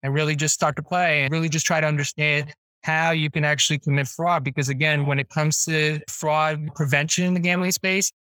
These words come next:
there's so many moving parts and there's just so much we'll say, we'll call it the blind spots. We'll call it even, like, the needle in the haystack that could really determine whether something is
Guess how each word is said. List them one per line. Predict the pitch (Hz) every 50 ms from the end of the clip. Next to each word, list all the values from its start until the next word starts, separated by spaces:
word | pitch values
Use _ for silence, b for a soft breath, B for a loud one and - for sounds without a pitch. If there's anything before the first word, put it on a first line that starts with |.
| _ _ -
there's | 160 160 151 -
so | - 175
many | 160 165 160 160
moving | 156 156 156 139 147 143 139
parts | - - 160 156 151 143 143 123 -
and | 143 143 139
there's | 120 151 151 143 123
just | 151 147 - - - -
so | - 160 160 160 156
much | 160 160 156 156 - - - - - _ _ _ _ _ - 143
we'll | 147 147
say, | - - - 151 147 147 147 147 147 147 147 156
we'll | 160 156
call | - 180 175 165 165
it | 165 151
the | 131
blind | 127 151 143 147 151 165 165
spots. | - - 180 185 185 185 185 -
We'll | - 151
call | - - 156 151 147 151
it | 151 143
even, | 147 147 143 139 147 143 143
like, | 143 139 139 135 123
the | 135 143
needle | 143 156 160 160 156
in | 156 151
the | 147
haystack | 143 143 156 160 165 160 - - 190 185 185 185 170 147
that | 147 139 139 -
could | - 143
really | 139 147 156 151 151 151 147 147 131 -
determine | - 123 - - 151 147 143 143 135
whether | 135 139 135 135 139
something | - - 139 135 131 135 135 139
is | 139 131 -